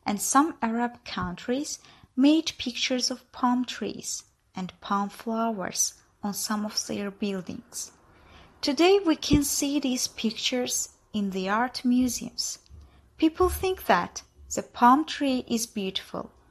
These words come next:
People thought the same a long time ago.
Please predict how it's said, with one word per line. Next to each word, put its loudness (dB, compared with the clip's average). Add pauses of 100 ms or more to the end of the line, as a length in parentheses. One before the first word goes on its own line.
(460)
People 0
thought 2
the 0
same 2
a 0
long 2
time 0
ago. -6